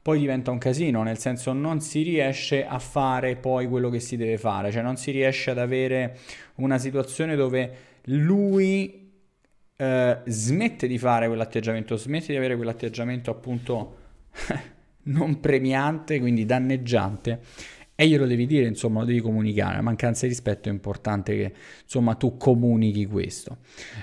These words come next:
Eh, andando avanti, eh, sicuramente come strategia per mantenere la fiducia, quindi iniziare, tra virgolette, a creare qualcosa di interessante in una relazione,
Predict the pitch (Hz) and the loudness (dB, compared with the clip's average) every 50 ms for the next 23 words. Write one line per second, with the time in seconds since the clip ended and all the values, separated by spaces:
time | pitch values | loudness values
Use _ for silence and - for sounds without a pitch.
0 | - _ - 160 156 156 156 151 156 - - 156 165 180 190 196 196 196 208 214 | -16 _ 4 8 10 10 10 10 8 8 6 4 4 4 4 4 6 6 8 8
1 | 220 220 226 226 240 247 247 247 - - 247 254 254 247 - - - 143 147 143 | 8 8 6 6 6 4 2 2 4 4 4 6 6 4 2 0 0 2 4 6
2 | 139 131 120 - - 147 143 147 156 151 151 175 196 196 160 131 127 - 123 113 | 4 4 2 0 0 0 2 2 4 4 4 4 4 4 4 2 2 2 0 2
3 | 120 143 143 135 123 123 - 139 131 127 127 123 120 110 110 151 202 220 196 127 | 2 2 2 2 2 0 0 -2 -2 2 2 2 2 2 2 2 4 4 4 4
4 | 107 104 107 123 120 117 107 110 107 110 113 120 123 123 120 123 131 123 123 135 | 4 4 4 4 4 4 4 4 4 4 4 4 2 2 0 0 0 2 2 4
5 | 160 202 220 190 143 123 107 117 117 123 170 214 - - 104 101 110 117 120 117 | 4 4 4 4 4 4 2 0 -2 0 2 2 2 2 0 0 0 0 0 0
6 | 107 107 104 104 110 110 104 104 - - 143 139 147 143 131 117 110 104 107 110 | 0 0 -2 0 0 0 -2 -4 -2 0 0 2 4 4 4 4 2 2 0 -2
7 | 104 113 135 127 - 113 117 - 113 120 131 120 107 107 - - 120 107 117 113 | 0 -2 -2 0 0 -2 0 2 4 4 4 4 2 0 0 0 -2 0 0 -2
8 | 104 - 107 107 98 - - 123 113 110 - 113 110 107 104 107 110 107 - - | -2 -2 -2 -2 -2 -2 -2 -2 -2 -2 -2 -2 -2 0 0 0 0 -2 -4 -4
9 | - - 151 156 160 160 165 160 156 | -2 0 2 2 4 4 4 4 4